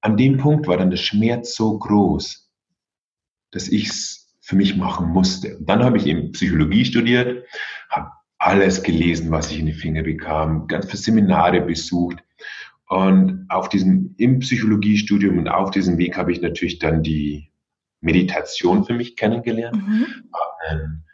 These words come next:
Speaker 1: eine ganz wundervolle Zen-Gemeinschaft kennengelernt, mit der ich Tage und Wochen und Monate gesessen bin und meditiert habe. Und immer mit dieser Frage, hey, was brauchen wir? Was sind so die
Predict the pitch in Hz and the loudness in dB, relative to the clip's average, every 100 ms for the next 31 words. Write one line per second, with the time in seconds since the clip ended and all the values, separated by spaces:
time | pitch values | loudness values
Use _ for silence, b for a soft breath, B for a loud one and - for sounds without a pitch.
0 | b b - 78 92 101 107 101 95 82 | b b -6 0 2 2 4 4 4 0
1 | 80 - 82 101 113 104 98 101 101 - | 0 -2 -2 0 2 2 2 2 0 -6
2 | - 104 98 98 90 92 82 - - 80 | -10 -4 -2 0 0 0 -2 -4 -10 -10
3 | - - - - - - 107 104 101 90 | -14 -16 -18 -18 -10 0 2 4 4 2
4 | 82 85 101 101 87 - 92 101 95 - | 0 2 2 2 -2 0 2 4 2 0
5 | - - - 90 87 85 80 78 78 78 | -6 -8 -6 -6 -6 -6 -4 -4 -8 -10
6 | - 95 95 101 - B B B B B | -4 -4 -2 -6 -10 B B B B B
7 | _ _ 113 104 143 151 143 135 123 120 | _ _ 2 2 4 4 4 2 0 -2
8 | 113 107 82 90 110 98 98 113 - - | -2 -2 -2 -2 -2 -2 -6 -6 -10 -12
9 | 92 101 101 82 73 80 - 135 - 107 | -6 -4 -4 -4 -4 -2 -2 -2 0 0
10 | 104 | 0